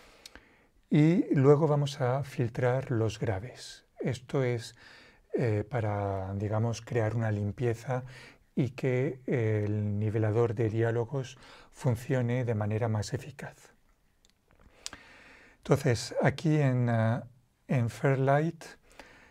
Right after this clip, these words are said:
podemos utilizar esta,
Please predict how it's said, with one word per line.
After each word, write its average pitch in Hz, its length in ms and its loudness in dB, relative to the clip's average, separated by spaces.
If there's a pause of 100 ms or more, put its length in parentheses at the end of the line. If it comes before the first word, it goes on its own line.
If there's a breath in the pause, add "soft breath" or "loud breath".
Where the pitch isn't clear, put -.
(360 loud breath)
podemos 123 580 2
utilizar 123 800 0
esta, 110 960 -4